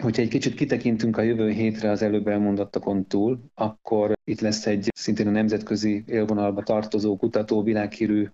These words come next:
neurobiológus, Roska Botond, aki ugye a látás visszaállítás lehetőségeiről beszél.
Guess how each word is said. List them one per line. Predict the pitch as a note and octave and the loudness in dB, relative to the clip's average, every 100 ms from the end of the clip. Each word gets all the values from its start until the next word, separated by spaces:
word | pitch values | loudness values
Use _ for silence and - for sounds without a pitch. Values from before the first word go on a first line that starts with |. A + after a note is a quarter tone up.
| - | -4
neurobiológus, | A2+ A2 A2 A2 A2 A2 A2 A2 A2 C3+ - | 0 2 2 0 0 0 2 2 0 -2 -2
Roska | A#2 A2 - G2 | -2 -2 -2 -4
Botond, | G2+ G#2 A2 D3+ - _ | -4 -2 0 0 -4 _
aki | - G#2+ G#2+ A2 G#2 A2 | -4 -4 -2 0 0 0
ugye | A#2 G#2+ G#2+ | -2 0 0
a | |
látás | A2 G#2 G#2+ G#2 | 2 0 0 -2
visszaállítás | - G#2+ A2 G#2 G#2+ G2+ | -2 -2 -2 0 -2 -2
lehetőségeiről | G#2+ G#2 G2+ G#2 - A2 G#2 G2+ G#2 G#2 A2 | 0 -2 -2 -2 -2 -2 -2 0 0 -2 -2
beszél. | A#2 A#2+ - D3+ D#3+ | -4 -2 0 0 0